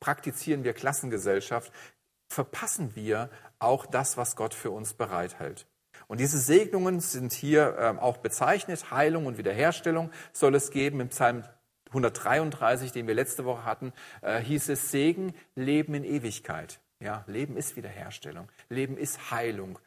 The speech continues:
und Erneuerung. Das lesen wir im Psalm hundertdreiunddreißig. Im Abendmahl wird die Annahme und das Opfer Jesu gefeiert. Er hat uns angenommen.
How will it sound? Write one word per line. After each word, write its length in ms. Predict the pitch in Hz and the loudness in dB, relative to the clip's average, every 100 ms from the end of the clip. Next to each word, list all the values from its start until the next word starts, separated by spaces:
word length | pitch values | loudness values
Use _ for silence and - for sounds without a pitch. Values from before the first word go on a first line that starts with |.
| - - | -20 -12
und 160 | 113 | -8
Erneuerung. 800 | 113 107 107 110 98 82 78 - - _ _ _ _ - | -6 0 2 4 2 -4 -8 -12 -20 _ _ _ _ -14
Das 120 | - | -4
lesen 280 | 104 107 104 | -4 -2 -4
wir 80 | 98 | -6
im 80 | |
Psalm 360 | 101 104 101 101 - _ _ _ _ | -4 -2 -2 -4 -14 _ _ _ _
hundertdreiunddreißig. 1120 | 110 107 101 - 92 101 - 73 - 64 - _ _ - - - - - - _ _ - | -4 -2 -2 0 -2 -2 -6 -6 -6 -8 -12 _ _ -20 -20 -20 -20 -20 -20 _ _ 4
Im 200 | 131 127 | 4 6
Abendmahl 840 | 139 190 226 160 139 131 156 233 - - - | 8 8 8 2 6 10 8 6 -2 -16 -12
wird 420 | 139 127 208 - - - _ - - _ _ _ | 2 6 6 4 -4 -14 _ -20 -20 _ _ _
die 180 | 135 - | -6 2
Annahme 640 | 147 208 180 135 139 160 - | 4 6 6 4 4 0 -2
und 120 | 135 | 0
das 320 | 123 131 - _ - | 0 0 -4 _ -4
Opfer 440 | 156 - 160 143 | -4 -4 -4 -4
Jesu 400 | 113 110 127 120 | -6 -6 -6 -6
gefeiert. 600 | 110 - 95 - - - _ _ - | -10 -10 -14 -16 -18 -20 _ _ 0
Er 280 | 156 175 156 | 4 4 2
hat 100 | 156 | -2
uns 160 | 139 | -4
angenommen. 600 | - 131 123 101 92 82 | -6 -8 -6 -6 -8 -10